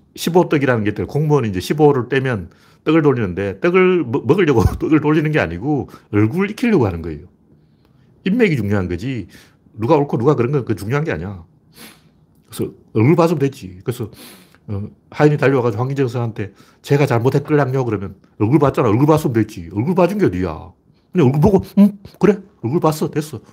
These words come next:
눈을 맞추는 거예요. 눈 맞추면 됐지. 누가 잘했냐, 누가 잘못했냐, 이게 중요한 게 아니에요.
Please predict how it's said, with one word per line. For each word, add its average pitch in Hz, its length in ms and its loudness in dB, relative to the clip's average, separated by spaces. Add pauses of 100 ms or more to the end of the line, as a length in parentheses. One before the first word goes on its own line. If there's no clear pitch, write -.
(100)
눈을 156 180 0
맞추는 135 340 -2
거예요. 87 180 -8 (200)
눈 156 140 0
맞추면 170 300 2
됐지. 98 360 -2 (2250)
누가 107 200 2
잘했냐, 135 300 0
누가 120 160 2
잘못했냐, 131 420 -4
이게 113 180 -2
중요한 139 300 -6
게 - 80 -8
아니에요. 95 340 -12